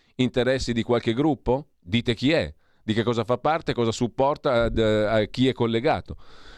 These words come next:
Qua ci sono persone in carne e ossa, imprenditori, cittadini, comuni, perché tutti siamo diventati parte di questa vicenda, eh, cittadini di questo paese che chiedono delle risposte chiare,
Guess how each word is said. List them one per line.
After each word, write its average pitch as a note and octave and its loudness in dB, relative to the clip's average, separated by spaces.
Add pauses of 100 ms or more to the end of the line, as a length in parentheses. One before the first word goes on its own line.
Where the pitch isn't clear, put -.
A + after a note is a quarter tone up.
(140)
Qua E3 2
ci A#2 -4
sono A2 0
persone D3+ 0
in A#2+ -2
carne A2 0
e A2 2
ossa, F#2 -2
imprenditori, A2 0
cittadini, G2+ 0
comuni, C3+ 0
perché C3 -2
tutti F3+ 0
siamo G2 0
diventati F#2 0
parte F#2 -2
di E2 -4
questa E2 -2
vicenda, F#2 -2 (560)
eh, A2+ 2
cittadini C#3 0
di G2 0
questo A#2 -2
paese A#2+ 0
che D3 -4
chiedono G2+ 0
delle F#2+ 2
risposte F2+ -2
chiare, C#2+ -4